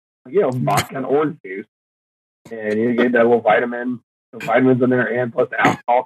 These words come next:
kills the bacteria for a sore throat. And so I'd go to, like, the bar, I was sick, like, "I need my medicine."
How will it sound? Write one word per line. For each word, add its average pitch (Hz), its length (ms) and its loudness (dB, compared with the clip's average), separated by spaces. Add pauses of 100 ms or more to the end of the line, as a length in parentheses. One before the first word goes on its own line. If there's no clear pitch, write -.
(140)
kills 127 140 -6
the 120 60 -10
bacteria 120 460 0
for 113 120 2
a 107 120 0
sore 117 200 0
throat. 160 340 2 (560)
And 123 180 -12
so - 80 -6
I'd 131 160 0
go 147 140 4
to, 135 80 4
like, 123 240 2 (160)
the 135 80 -10
bar, 120 560 0 (380)
I - 40 -16
was 110 100 -10 (120)
sick, 147 140 0
like, 120 180 -2
"I 143 80 2
need 165 120 2
my 147 100 -2
medicine." 131 500 -4